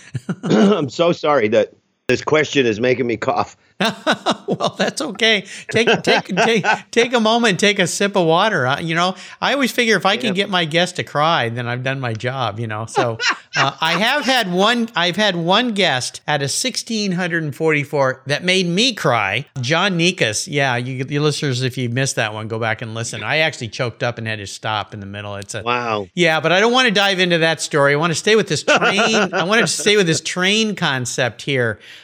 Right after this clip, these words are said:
Speaker 1: So you're bigger than you think you should be. Big,
Speaker 2: <laughs>
Speaker 1: massive, moving on rail. Now, this is another interesting thing about this, Joe. Trains don't deviate from the track they're on, but I don't sense you're that kind of guy.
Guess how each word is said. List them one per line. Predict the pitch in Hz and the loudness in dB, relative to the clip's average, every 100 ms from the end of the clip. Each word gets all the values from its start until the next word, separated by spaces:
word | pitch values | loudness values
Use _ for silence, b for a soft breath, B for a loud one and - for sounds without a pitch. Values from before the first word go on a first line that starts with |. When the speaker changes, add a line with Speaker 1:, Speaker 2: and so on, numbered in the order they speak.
| B | B
Speaker 1:
So | - 196 | 0 2
you're | 190 175 | 4 4
bigger | 202 285 | 2 0
than | 254 254 240 | 0 0 2
you | 214 | 0
think | 208 196 190 185 | 0 0 0 -2
you | 185 | -6
should | 170 175 147 139 | -4 -4 -4 -2
be. | 156 151 151 151 151 151 - 127 | 0 0 0 0 0 -2 -4 -2
Big, | 170 214 196 | 2 2 2
Speaker 2:
<laughs> | 170 | 0
Speaker 1:
massive, | 160 175 175 180 160 147 | 2 0 0 2 2 2
moving | 160 214 220 214 | 2 2 2 2
on | 190 156 | 2 2
rail. | 139 208 262 214 | 2 2 2 2
Now, | 190 190 | 2 0
this | 196 302 | 0 -2
is | 311 | 0
another | 208 180 214 185 | 0 2 2 2
interesting | 147 151 123 135 | 0 -4 -6 -6
thing | 123 135 127 | -4 -4 -2
about | 120 117 | -2 -2
this, | 120 110 | -6 -8
Joe. | 127 113 | -4 -4
Trains | 120 - 214 254 214 | -4 0 0 0 0
don't | 208 190 | 0 2
deviate | 156 160 170 160 139 135 | 0 -2 -2 0 0 0
from | 139 120 | -4 -4
the | 110 | -6
track | - 131 131 139 - | -6 -4 -2 -4 -6
they're | 123 104 | -4 -4
on, | 117 170 147 113 | -2 0 0 -2
but | 104 117 _ - | -4 -6 _ -2
I | 233 | 0
don't | 381 262 | 0 0
sense | - 247 254 - | 0 0 -2 -2
you're | 220 | -2
that | 196 190 185 - | 2 2 0 -6
kind | 190 170 | -4 -4
of | 127 | -4
guy. | 175 311 - - | -6 -6 -10 -18